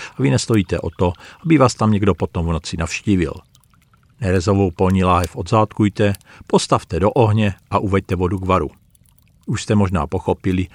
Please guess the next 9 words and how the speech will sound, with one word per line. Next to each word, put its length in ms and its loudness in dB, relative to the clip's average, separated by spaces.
proč 220 -2
právě 400 0
ta 140 -2
polní 320 0
láhev 320 -2
musí 260 -2
být 160 -8
z 40 -12
kovu 340 0